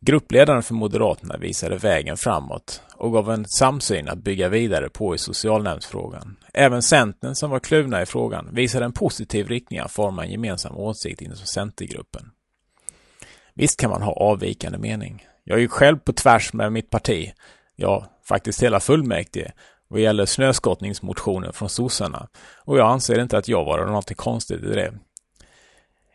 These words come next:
Enligt våra stadgar anmälde jag det till vår gruppordförande och förklarade min ståndpunkt,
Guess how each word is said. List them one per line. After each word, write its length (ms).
Enligt 260
våra 260
stadgar 440
anmälde 440
jag 140
det 120
till 260
vår 200
gruppordförande 760
och 80
förklarade 420
min 140
ståndpunkt, 680